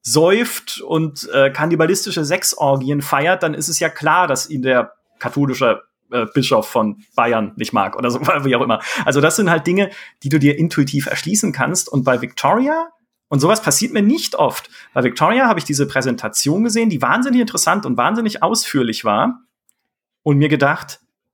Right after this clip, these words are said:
„Alter, wie willst du das jemals Leuten kompakt erklären, was in diesem Spiel mechanisch vorgeht?“ Diese,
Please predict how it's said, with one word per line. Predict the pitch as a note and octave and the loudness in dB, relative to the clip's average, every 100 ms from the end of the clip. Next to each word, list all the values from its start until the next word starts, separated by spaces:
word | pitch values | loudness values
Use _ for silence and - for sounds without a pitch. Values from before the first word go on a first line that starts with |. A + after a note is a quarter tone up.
| _ | _
„Alter, | - D3+ F#3+ D3 | -4 0 0 0
wie | D#3+ | 0
willst | F3+ G3+ - | 2 2 -2
du | |
das | G3 E3+ - | 0 0 0
jemals | C#3 F#3 A3 G#3+ G#3+ - | -2 2 2 2 0 0
Leuten | C3+ C#3+ F3+ G#3+ G#3 | 2 2 2 -2 -2
kompakt | D3+ B2+ - F3+ - - - _ _ | -2 -2 -4 -6 -6 -16 -18 _ _
erklären, | C3 - C#3 C3+ D#3 F#3+ A3+ A3 A3 _ - | -6 -4 0 2 2 2 2 0 -2 _ -16
was | A#2+ D3+ - | -2 -2 0
in | - G3 | -2 -2
diesem | D#3+ D#3 D#3 | -2 0 0
Spiel | C#3 - D#3 F3+ F3 | 0 -4 0 2 2
mechanisch | D#3+ C3+ - D3+ E3 F#3+ F3+ - - | 0 -2 -2 0 0 0 -4 -6 -10
vorgeht?“ | - - E3 C#3+ G#2+ E2+ - - - - | -12 0 0 0 -2 -8 -14 -20 -20 -4
Diese, | D3 D3+ D3 D3 | 0 4 4 2